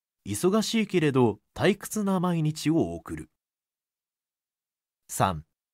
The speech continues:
普段はあんまり好きではない仕事をこなし、趣味などの楽しいことをやる。四、自分の好きなことを中心にしているが、やらなければいけないこともこなす。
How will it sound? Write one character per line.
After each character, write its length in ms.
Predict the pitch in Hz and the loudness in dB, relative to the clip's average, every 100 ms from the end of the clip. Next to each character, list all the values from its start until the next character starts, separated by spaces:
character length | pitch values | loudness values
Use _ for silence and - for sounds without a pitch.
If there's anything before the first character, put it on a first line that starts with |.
| _ _ _ _ _ _ _ | _ _ _ _ _ _ _
普 140 | - 240 | 2 4
段 280 | 240 190 | 4 4
は 300 | 165 151 - | 4 4 4
あ 60 | 147 | 2
ん 120 | 202 | 2
ま 80 | 220 | 0
り 140 | 214 | 0
好 140 | - - | -2 -2
き 100 | 220 | -2
で 100 | 202 | 0
は 160 | 170 147 | 0 0
な 120 | 170 | 0
い 80 | 156 | 0
仕 160 | - | -2
事 320 | 110 160 175 | -2 -2 0
を 60 | 156 | 0
こ 120 | 135 | 0
な 100 | 123 | -2
し、 280 | 123 104 90 _ _ _ _ | -2 -4 -6 _ _ _ _
趣 220 | - 233 | -4 0
味 160 | 247 214 | 2 2
な 100 | 180 | 0
ど 140 | 165 | 2
の 220 | 135 127 - | 2 0 -2
楽 240 | 110 143 | -4 -2
し 220 | 196 226 170 | -2 -2 -4
い 40 | |
こ 140 | 117 | -4
と 140 | 120 87 | -4 -6
を 80 | 80 | -6
や 160 | 78 | -12
る。 120 | - - _ _ _ _ _ _ _ _ _ _ _ _ - | -16 -20 _ _ _ _ _ _ _ _ _ _ _ _ -6
四、 260 | 107 85 - _ _ _ _ _ _ _ - | -4 -4 -10 _ _ _ _ _ _ _ -4
自 140 | 135 | 0
分 240 | 196 208 | 0 0
の 120 | 202 190 | 0 -2
好 80 | |
き 100 | - | -2
な 140 | 190 170 | -2 -2
こ 100 | 165 | 0
と 140 | 160 | 0
を 60 | 139 | 0
中 220 | - 170 | 0 -2
心 280 | 175 180 170 | 0 -2 -2
に 80 | 170 | -4
し 100 | - | -2
て 80 | |
い 100 | 180 | -2
る 120 | 170 160 | -2 0
が、 240 | 139 123 - _ _ _ _ | 2 0 -4 _ _ _ _
や 160 | 98 95 | -4 0
ら 140 | 175 | 0
な 120 | 220 | 0
け 120 | 220 208 | 0 0
れ 100 | 156 | 2
ば 160 | 120 | 0
い 120 | 101 | 0
け 120 | - 160 | -2 -2
な 140 | 180 | -2
い 80 | 175 | -4
こ 140 | 165 | -4
と 120 | 180 | -2
も 140 | 147 95 | -2 -4
こ 140 | - | -8
な 100 | 71 | -12
す。 220 | - - | -10 -12